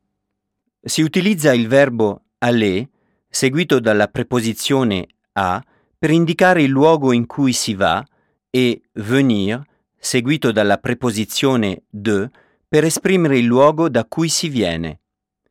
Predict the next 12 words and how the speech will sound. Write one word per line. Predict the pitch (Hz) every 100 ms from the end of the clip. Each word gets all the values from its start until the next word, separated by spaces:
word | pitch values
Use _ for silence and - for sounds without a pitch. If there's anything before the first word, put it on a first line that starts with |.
| _ _ _ -
Non | 123 131
bisogna | 139 156 156
dimenticare | 127 113 110 110 120 127 110 98
di | 95
fare | 95 113 101
la | 92 90
contrazione | - 123 - 113 - 117 104 92 90 -
con | 123 113
l'articolo | 110 - 139 - 98
determinativo | 92 123 120 101 104 104 107 - 117 101
maschile | 90 98 98 - 135 139
singolare, | 135 - 107 107 101 85 87 117